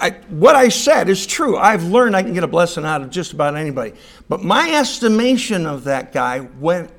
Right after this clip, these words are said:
up through the roof, because he did not take that incident between the two of us and say, "Well, I'm not gonna mess with him if that's what he thinks." He wasn't that way at all.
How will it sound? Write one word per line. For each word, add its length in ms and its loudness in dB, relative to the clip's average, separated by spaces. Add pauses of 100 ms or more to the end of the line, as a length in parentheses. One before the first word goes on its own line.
(120)
up 520 -2
through 320 -8
the 100 -4
roof, 560 -6 (360)
because 440 -2
he 240 -2
did 420 -4
not 440 0
take 320 0
that 360 0
incident 680 -4 (200)
between 320 0
the 80 -4
two 180 4
of 140 0
us 160 -8
and 100 -8
say, 140 -4
"Well, 160 -6
I'm 80 -8
not 160 -8
gonna 120 -10
mess 300 -12
with 140 -14
him 320 -12
if 120 -20
that's 280 -8
what 120 -12
he 140 -10
thinks." 420 -20 (1080)
He 60 -10
wasn't 320 -6
that 140 -4
way 160 -4
at 60 -6
all. 380 -10